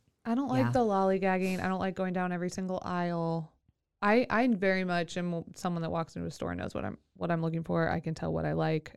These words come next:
Speaker 1: immediately, what I don't like.
Speaker 2: Well, that's why I was trying to force the artwork, 'cause I just really wanted something for the wall.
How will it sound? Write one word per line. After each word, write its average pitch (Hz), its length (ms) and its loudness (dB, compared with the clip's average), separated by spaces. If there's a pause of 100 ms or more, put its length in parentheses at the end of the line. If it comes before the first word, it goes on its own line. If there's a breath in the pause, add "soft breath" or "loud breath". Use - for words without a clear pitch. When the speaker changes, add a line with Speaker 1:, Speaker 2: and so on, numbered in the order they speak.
Speaker 1:
immediately, 160 560 2
what 151 160 0
I 147 60 0
don't 147 200 -2
like. 151 400 -2
Speaker 2:
Well, 220 160 8
that's 226 260 8
why 247 220 8
I 214 60 8
was 196 120 4
trying 190 140 4
to 165 60 6
force 165 320 2
the - 80 -2
artwork, 135 480 2
'cause 151 120 -2
I 151 60 6
just 147 160 2
really 151 320 8
wanted 147 260 4
something 135 280 2
for 143 100 4
the 131 80 6
wall. 123 540 6